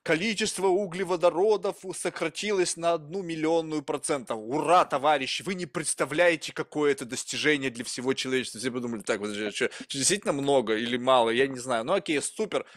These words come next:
классно, не зря отправил там пять баксов, да? То есть, и всё. А д-, то, что как бы дальше мы берём и снова какую-то, и вот в, в этом-то вот вс-, вся идея заключается, что это, э, как бы, это,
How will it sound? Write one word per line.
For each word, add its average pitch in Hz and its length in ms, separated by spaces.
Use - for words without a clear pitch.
классно, 147 360
не 131 100
зря 147 240
отправил 143 400
там 107 200
пять 120 180
баксов, 104 320
да? 117 140
То - 60
есть, 156 140
и 196 100
всё. 190 420
А 160 120
д-, 202 140
то, 254 160
что 240 180
как 233 220
бы 185 100
дальше 185 480
мы 175 120
берём 180 340
и - 20
снова 247 420
какую-то, 165 440
и 156 80
вот 160 180
в, 170 180
в 196 40
этом-то 214 280
вот 180 200
вс-, - 160
вся 185 240
идея 156 280
заключается, 135 520
что - 280
это, 202 580
э, 143 300
как 156 260
бы, 147 200
это, 180 400